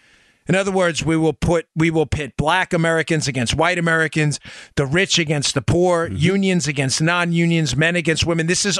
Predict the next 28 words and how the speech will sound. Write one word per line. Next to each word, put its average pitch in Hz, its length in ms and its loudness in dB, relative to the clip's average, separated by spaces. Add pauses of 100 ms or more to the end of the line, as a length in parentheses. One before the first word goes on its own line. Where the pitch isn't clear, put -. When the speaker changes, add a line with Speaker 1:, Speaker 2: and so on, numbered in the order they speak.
Speaker 1:
unquestionably 233 920 0
what 214 260 0
liberals 196 400 0
do 143 240 0 (260)
because 160 400 0
liberals 208 400 0
believe 196 360 0
in 185 80 2
the 170 100 2
accumulation 175 720 0
of 165 160 -2
power 123 380 0 (240)
to 180 100 2
diminish 160 480 0
the 165 160 0
individual. 165 520 0 (320)
Any 277 400 4
tactic 254 580 0
they 233 200 2
have 214 240 0
to 220 100 2
use 202 320 4
to 208 100 0
get 160 260 2
it, 190 140 0
they 170 180 2
will 233 220 0
use 277 400 2